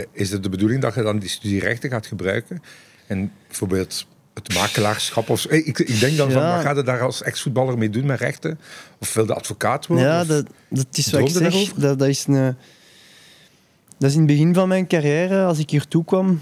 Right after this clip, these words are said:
Speaker 2: allee, heb ik dat, heb ik die stap gezet. En toen was eigenlijk een beetje de,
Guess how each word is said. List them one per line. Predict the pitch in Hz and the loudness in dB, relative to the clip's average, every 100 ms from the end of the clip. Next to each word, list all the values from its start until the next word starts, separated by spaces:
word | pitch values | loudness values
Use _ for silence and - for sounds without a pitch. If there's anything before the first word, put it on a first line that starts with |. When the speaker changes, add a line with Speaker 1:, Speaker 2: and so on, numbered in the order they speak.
| 135 | 0
Speaker 2:
allee, | 127 147 143 127 - - _ _ _ - | 2 4 2 -2 -8 -20 _ _ _ -2
heb | 131 | 0
ik | 135 | 2
dat, | 123 123 120 120 120 | 2 2 2 0 0
heb | 131 | 0
ik | 131 | 2
die | 131 | 2
stap | 120 - 156 | 2 -2 0
gezet. | 156 139 160 | 0 0 2
En | 160 143 | 0 0
toen | - 185 | 2 4
was | 190 175 147 - - | 4 2 -2 -12 -6
eigenlijk | - 151 175 170 | 0 2 2 2
een | 165 | 2
beetje | 160 156 151 | 2 2 2
de, | 139 135 131 127 127 | 4 4 4 2 0